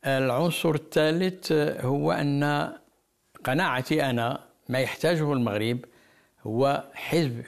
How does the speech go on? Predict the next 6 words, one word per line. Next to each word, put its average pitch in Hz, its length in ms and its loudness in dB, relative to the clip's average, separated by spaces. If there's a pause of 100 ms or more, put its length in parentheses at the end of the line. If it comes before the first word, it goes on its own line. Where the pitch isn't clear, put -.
جماهيري 107 880 -2
واسع 120 520 -2 (1120)
يجعل 127 360 0
المجتمع 151 760 2 (1700)
هو 165 240 2
أداة 156 460 2